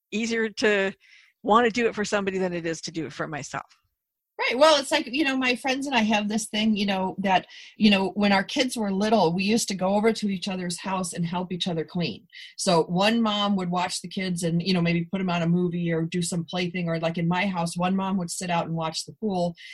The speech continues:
Speaker 2: while the kids all swam. And then the other three of us would knock out my house, you know, clean the whole house top to bottom. And it was amazing how much better I cleaned other people's houses than my own.
Speaker 1: Right. Because
Speaker 2: And it was
Speaker 1: you
Speaker 2: just natural.
Speaker 1: Yeah. Just natural.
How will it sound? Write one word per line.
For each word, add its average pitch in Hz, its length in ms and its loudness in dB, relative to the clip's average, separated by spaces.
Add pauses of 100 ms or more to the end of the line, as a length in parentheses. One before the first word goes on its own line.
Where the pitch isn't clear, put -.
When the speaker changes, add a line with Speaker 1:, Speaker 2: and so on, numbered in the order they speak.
(100)
Speaker 2:
while 170 160 6
the 170 80 -2
kids 170 240 -2
all 156 140 0
swam. 214 480 -4 (240)
And 202 120 4
then 180 160 4
the 180 100 2
other 175 180 0
three 277 260 -4
of 220 100 0
us 165 240 -2
would 170 160 -2
knock 165 300 -2
out 160 180 -2
my 156 120 -6
house, 226 420 -2
you 165 60 0
know, 160 100 -2
clean 202 300 -2
the 185 80 -2
whole 175 160 -2
house 170 260 -4
top 170 240 -8
to 175 80 -12
bottom. 202 420 -2 (320)
And 208 140 6
it - 80 0
was 214 140 -2
amazing 226 680 -2
how 214 520 0
much 220 420 -2
better 226 340 -2
I 190 80 0
cleaned 190 460 -4
other 220 180 0
people's 185 380 -6
houses 175 380 -4
than 170 140 -2
my 208 200 -2
own. - 300 -6 (540)
Speaker 1:
Right. 170 280 -2 (720)
Because 220 340 0
Speaker 2:
And 330 40 2
it 339 80 -4
was 349 100 -10
Speaker 1:
you 202 100 -6
Speaker 2:
just 349 160 -6
natural. - 460 -6 (420)
Speaker 1:
Yeah. 466 200 0 (640)
Just 254 160 -8
natural. 180 440 -4